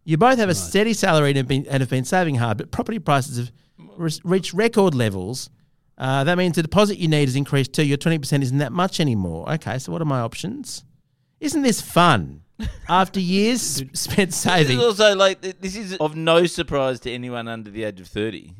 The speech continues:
Speaker 3: Like, this is their life. Like,
Speaker 1: So
Speaker 3: you don't have to codify it in an engine.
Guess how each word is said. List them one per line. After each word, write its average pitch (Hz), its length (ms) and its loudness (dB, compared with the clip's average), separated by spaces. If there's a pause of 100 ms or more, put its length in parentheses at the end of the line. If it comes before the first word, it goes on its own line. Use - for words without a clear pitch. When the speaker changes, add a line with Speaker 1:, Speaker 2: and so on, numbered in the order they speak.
Speaker 3:
Like, 123 160 -6
this 147 160 -8
is 160 160 -6
their 131 140 0
life. 117 640 0
Like, 127 240 -6
Speaker 1:
So 190 240 6
Speaker 3:
you 185 80 4
don't 165 160 -4
have 147 180 -2
to 165 160 -6
codify 120 480 -4
it 113 60 -6
in 104 80 -10
an 104 120 -8
engine. 113 480 -10